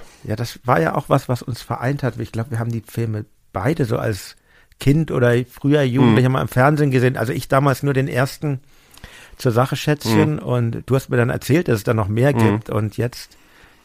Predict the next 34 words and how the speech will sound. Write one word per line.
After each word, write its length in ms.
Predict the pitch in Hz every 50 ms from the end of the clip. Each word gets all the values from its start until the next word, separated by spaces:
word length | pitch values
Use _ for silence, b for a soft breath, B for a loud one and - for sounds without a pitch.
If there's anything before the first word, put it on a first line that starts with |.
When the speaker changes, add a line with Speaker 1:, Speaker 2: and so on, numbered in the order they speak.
| b b
Speaker 1:
hab, 120 | - 117 - 190
irgendwann 300 | 139 123 123 127 120 120
hab 80 | 127
ich 80 | 127 -
sie 80 | - 127
dann 120 | 113 104
auch 140 | 101 - -
alle 280 | - 113 123 135 127
von, 460 | - - 117 113 110 110 110 110 104 - _ _ _ _ _ _ _ _ _
von 120 | - 120
dem 100 | 120 123
lieben 220 | 120 131 139 127 -
Stickel, 400 | - - - 196 - 156 123 107
glaub 240 | 123 117 110 110
Speaker 2:
Genau, 160 | 139 135 117 98 95
Speaker 1:
ich, 80 | 123 -
bekommen. 160 | - 131 120 120
Speaker 2:
Stickel 120 | 139 120 139
ist 60 | -
auch 40 | -
Speaker 1:
Also, 180 | - 127 123 123
Speaker 2:
großer 220 | 123 123 120 -
Enke-Experte, 720 | - 117 - - 110 113 - - - - 113 113 110 - 113
Speaker 1:
ja. 60 | 113
Speaker 2:
ja. 280 | 123 131 135 127 113 95 -
Speaker 1:
großen 360 | - - 117 131 - - 120
Dank 280 | - 120 135 160 165 -
nochmal 300 | 117 110 113 117 113 110
an 60 | 113
Speaker 2:
Ja, 100 | 131 131
Speaker 1:
ihn. 140 | 123 139 151
Speaker 2:
vielen 100 | 143 123
Dank. 220 | 123 117 110 107 110
Speaker 1:
Also, 220 | 113 110 110 101